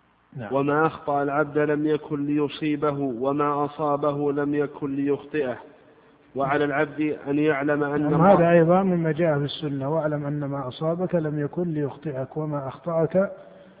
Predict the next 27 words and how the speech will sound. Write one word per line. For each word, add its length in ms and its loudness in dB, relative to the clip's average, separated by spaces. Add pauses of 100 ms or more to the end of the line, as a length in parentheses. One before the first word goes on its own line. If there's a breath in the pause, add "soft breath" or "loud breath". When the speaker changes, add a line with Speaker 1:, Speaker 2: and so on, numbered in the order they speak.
(220 loud breath)
Speaker 1:
لم 240 0
يكن 360 0
ليصيبك." 800 -4 (180)
نعم. 220 -14 (1400 soft breath)
Speaker 2:
"وعلى 300 2
العبد 340 2
أن 240 2
يعلم 440 2
أن 300 0
الله 500 2
قد 200 -2 (240)
سبق 420 2
علمه 720 0
في 260 -2
كل 400 -2
كائن 680 0
من 120 0
خلقه، 440 0 (520)
فقدر 600 0
ذلك 380 0
تقديرا" 720 0
Speaker 1:
نعم، 300 2
ولكن 460 6
هذا 320 6
الذي 380 2
هو 200 2
من 280 -4